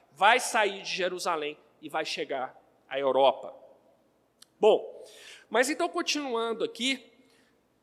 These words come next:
Pedro e João estão presos, tinham que esperar até o dia seguinte pelo julgamento, e é o que vai ocorrer. E aconteceu no dia seguinte, reunirem-se em Jerusalém os seus principais, os anciãos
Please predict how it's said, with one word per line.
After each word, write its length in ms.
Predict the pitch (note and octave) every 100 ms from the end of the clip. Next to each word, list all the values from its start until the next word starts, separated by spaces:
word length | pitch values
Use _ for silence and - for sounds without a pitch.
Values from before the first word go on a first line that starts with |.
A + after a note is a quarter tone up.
| -
Pedro 320 | C4 C4+ C4+
e 20 |
João 240 | A#3 A3+
estão 300 | A3 A3 A#3+
presos, 560 | A#3+ A3 A3+ B3+ B3 - -
tinham 220 | A#3+ B3+
que 100 | B3
esperar 380 | A#3 - A3+ G#3
até 200 | G#3 G#3+
o 80 | G3
dia 200 | G3+ G#3
seguinte 580 | - B3+ F#3 A3 B3 -
pelo 240 | F#3+ F3+
julgamento, 680 | G3+ G#3+ B3 A#3 G#3+ A#3 D4
e 80 |
é 80 | D4+
o 100 | C#4+
que 120 | D4
vai 140 | C4 B3
ocorrer. 680 | A#3+ C4+ A3+ B3 G3+ G2+ -
E 100 | C3
aconteceu 720 | C#3 E3+ E3 F3 - C#3+ D#3+
no 100 | F3
dia 160 | - D3
seguinte, 680 | - A3 F3+ F3 - G3+ _ - _
reunirem-se 960 | - G#3+ G#3 A3 C#4 D4 A#3+ F#3+ - F#3
em 100 | E3
Jerusalém 680 | E3 E3+ F3 D#3 D3 D#3+ F#3
os 100 | -
seus 160 | G#3
principais, 800 | - A3 - A3 G#3+ G3 C3+ - -
os 160 | C#3
anciãos 640 | E3+ F3 - F3 E3 F#3 -